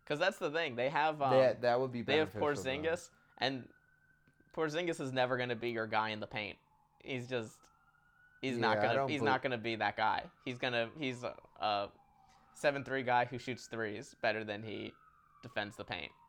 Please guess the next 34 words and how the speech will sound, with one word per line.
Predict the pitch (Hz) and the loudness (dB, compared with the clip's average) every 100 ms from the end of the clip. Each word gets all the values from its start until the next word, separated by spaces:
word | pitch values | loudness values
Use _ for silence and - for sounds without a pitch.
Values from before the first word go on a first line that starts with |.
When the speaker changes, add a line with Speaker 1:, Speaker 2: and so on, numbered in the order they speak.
| - | -2
Speaker 2:
I'm | 147 151 | -2 0
on | 143 160 | 0 2
the | 156 | 4
record | 131 131 127 135 127 | 6 6 4 0 0
now | 127 123 123 | -2 0 0
as | 90 110 101 | 0 -2 -4
being | 101 117 110 107 107 - | -2 0 0 -2 -8 -12
pro | - 135 127 | -2 2 4
Jimmy | 127 135 123 117 | 2 -2 -2 0
Butler | 107 117 107 127 127 120 - | 2 2 2 2 2 0 -6
and | 107 104 98 - 110 | -8 -8 -8 -12 -8
anti | 110 104 - 104 101 92 | -6 -6 -2 0 0 0
every | 101 98 104 | -2 -2 -2
other | 98 95 - | -2 -6 -8
team, | 120 120 | -10 -10
so | 110 - 101 95 95 - - - | -10 -4 -2 -2 -6 -10 -14 -4
that | 131 139 | 0 0
did | 139 120 | -2 -6
not | 123 120 | -4 -2
a-, | 123 - | -4 -4
affect | 135 - 117 107 - | -6 -4 -4 -4 -6
how | 120 110 | -4 0
I | 107 | 0
w-, | 101 101 - | -2 -6 -4
felt | 107 101 | -2 -2
about | 98 104 98 | 0 -2 -4
the | 98 | -8
Mavs | 98 98 95 87 - - - | -6 -6 -6 -8 -16 -20 -10
going | 117 101 98 | -4 -4 -6
into | 95 92 | -12 -16
the | - 101 | -12 -8
playoffs. | 90 85 - | -6 -8 -8
I | 110 | -10
think | 110 98 | -8 -12